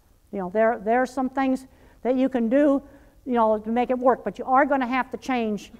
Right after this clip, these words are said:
uh, genetics. The thing I think is very interesting on this,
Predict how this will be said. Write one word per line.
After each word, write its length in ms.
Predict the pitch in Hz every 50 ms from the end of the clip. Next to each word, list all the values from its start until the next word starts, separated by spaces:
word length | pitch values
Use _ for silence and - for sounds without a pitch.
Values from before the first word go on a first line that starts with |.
| - - - - - -
uh, 120 | 247 214 202
genetics. 440 | 196 226 247 294 285 233 196 -
The 80 | - 233
thing 220 | - - - 494 392 320
I 140 | 330 392 427 -
think 200 | 311 240 202 -
is 40 | -
very 240 | - 277 302 294 294 -
interesting 440 | 294 294 - 285 233 - 220 196 196
on 140 | 185 170
this, 320 | 175 175 - - - -